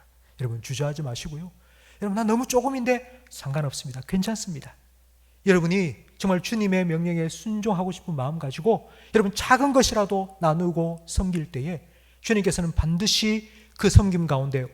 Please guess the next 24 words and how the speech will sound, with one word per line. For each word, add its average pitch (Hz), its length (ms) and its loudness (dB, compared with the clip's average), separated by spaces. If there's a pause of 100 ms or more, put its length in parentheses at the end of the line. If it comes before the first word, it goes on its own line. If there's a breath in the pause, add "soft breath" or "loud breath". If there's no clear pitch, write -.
오병이어와 208 960 12
같은 170 360 6 (420 soft breath)
놀라운 147 560 6 (100)
생명의 214 440 2
역사를 139 400 0 (320 soft breath)
허락하여 117 580 -2
주실 - 380 -4
줄로 113 360 -4
믿습니다. 113 760 0 (400 soft breath)
세상의 143 440 0
빛이 151 260 -2
되라 143 180 -4
하신 147 320 -6 (420)
주님의 190 320 -2
명령에 135 540 -4 (220)
순종하시기 135 680 -6
바랍니다. 113 400 -16 (480)
오늘 175 480 -2 (340 soft breath)
우리가 165 200 2
점등식을 202 500 2
하고 151 360 0
지금 123 460 -4 (120)
예배드리지 139 400 2
않습니까? 170 520 6